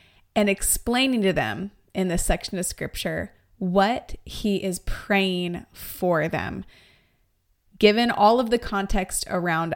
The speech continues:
our role as a church and the reconciliation that we have with God and with others,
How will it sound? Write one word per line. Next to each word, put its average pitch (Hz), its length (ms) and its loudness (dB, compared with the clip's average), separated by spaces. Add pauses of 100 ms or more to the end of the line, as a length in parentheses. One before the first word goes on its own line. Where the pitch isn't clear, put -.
our 180 360 4
role 190 560 4
as 170 480 -2
a 170 80 0
church - 800 0
and 170 240 -2
the 175 80 0
reconciliation 185 1120 0
that - 120 -4
we 160 120 -2
have 175 520 -2 (300)
with 180 340 0
God 175 500 2
and 180 200 -4
with 170 240 -6
others, 180 680 -2